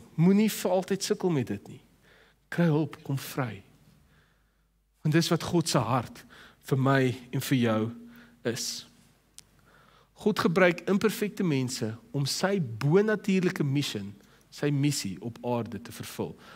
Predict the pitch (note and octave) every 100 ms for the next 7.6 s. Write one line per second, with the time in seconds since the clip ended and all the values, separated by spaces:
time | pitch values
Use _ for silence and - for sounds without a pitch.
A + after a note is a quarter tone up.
0 | - - _ _ _ - A#2+ D#3 C3 -
1 | - - - - _ _ - - A#2+ A#2
2 | D#2 G#2 - - F#3 F#3 - - - -
3 | - _ _ _ _ _ _ _ - D3+
4 | F#3 F#3 F3+ D3 D3+ F3+ F3 F#3+ F3+ D#3+
5 | C#3+ C#3 - G#2+ - - - _ _ _
6 | _ _ _ _ _ _ _ _ C#3 D#3+
7 | E3 - - D3+ G#2+